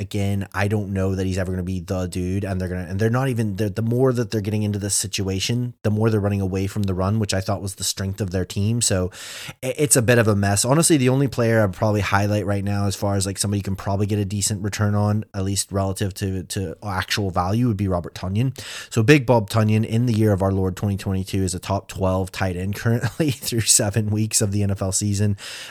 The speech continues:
um, averaging a gross eight point seven fantasy points per game. So even in Dynasty, uh, tight end premium sort of situation, I would look to flip him. I think you should be able to hopefully get a twenty-three second from him, from a contender, from somebody who's struggling at the tight end situ-,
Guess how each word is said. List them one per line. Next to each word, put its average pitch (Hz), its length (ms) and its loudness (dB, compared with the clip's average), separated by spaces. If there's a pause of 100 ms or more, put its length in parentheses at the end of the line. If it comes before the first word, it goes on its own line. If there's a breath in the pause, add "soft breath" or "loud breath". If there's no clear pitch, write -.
um, 98 380 2
averaging 104 500 4
a 98 80 2
gross 101 360 0
eight 101 160 -4
point - 100 -4 (140)
seven 98 640 2 (180)
fantasy 95 380 -2
points 95 320 -4
per 95 200 -4
game. 95 380 0
So 98 340 2 (1000)
even 123 200 2
in 117 120 2
Dynasty, 98 560 0 (320 loud breath)
uh, 98 180 -4
tight 117 240 0
end 110 220 0
premium 101 420 0
sort 101 220 0
of 92 100 -4
situation, 98 680 -2
I 101 140 -2
would 104 160 2
look 104 200 0
to 104 120 -4
flip 139 260 -2
him. 139 280 4
I 110 80 0
think 135 200 -4
you 202 60 -6
should 220 180 -4
be 175 60 0
able 120 140 4
to 90 80 -2
hopefully 131 380 2
get 107 120 2
a 95 80 0
twenty-three 98 380 0
second 98 320 -2
from 104 120 0
him, 98 120 0
from 95 160 -2
a 87 40 -6
contender, 98 460 -2
from 95 140 -4
somebody 92 240 0
who's 92 140 -4
struggling 98 460 0
at 95 80 -2
the 76 60 -12
tight 92 220 -2
end 92 120 -2
situ-, 92 280 -6